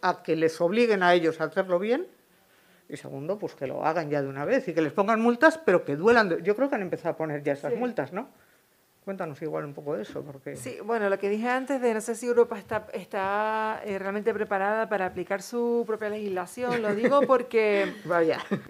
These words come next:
Speaker 2: eh, sí que está preparada, obviamente, quiero decir, sí que la puede aplicar, pero si empieza a decir, eh, que yo estoy de acuerdo, ojo, y todos los que estamos aquí estamos de acuerdo,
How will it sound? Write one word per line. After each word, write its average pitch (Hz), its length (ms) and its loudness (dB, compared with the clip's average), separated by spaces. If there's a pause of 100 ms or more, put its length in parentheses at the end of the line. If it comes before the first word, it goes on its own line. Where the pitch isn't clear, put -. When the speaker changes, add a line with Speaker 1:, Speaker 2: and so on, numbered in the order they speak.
(320)
Speaker 2:
eh, 220 260 4
sí 247 160 -2
que 277 80 0
está 277 180 4
preparada, 233 800 6
obviamente, 208 580 2
quiero 226 200 4
decir, 214 240 2
sí 226 160 -4
que 254 80 2
la 262 100 6
puede 226 180 6
aplicar, 208 540 2
pero 185 420 6
si 190 440 0
empieza 226 840 2
a 170 520 2
decir, 202 600 -4
eh, 165 560 0
que 160 60 -8
yo 151 80 -4
estoy 170 180 -4
de 180 60 2
acuerdo, 180 480 -2
ojo, 156 260 -6
y 190 140 -4
todos 175 260 -4
los 190 100 -8
que - 40 -14
estamos 180 260 -10
aquí 180 200 -8
estamos 208 300 -8
de 185 40 -2
acuerdo, 185 500 0